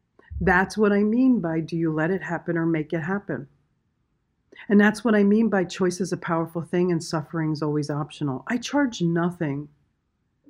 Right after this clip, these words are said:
for that invitation. My calendar is wide open for you to insert yourself into so that you can finally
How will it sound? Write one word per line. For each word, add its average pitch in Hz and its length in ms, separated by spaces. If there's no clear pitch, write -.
for 175 280
that 156 260
invitation. 147 800
My 165 180
calendar 202 600
is 156 140
wide 160 420
open 175 500
for - 220
you 185 300
to 233 120
insert 180 440
yourself 160 480
into 147 500
so - 180
that 185 140
you 190 120
can 175 240
finally 175 920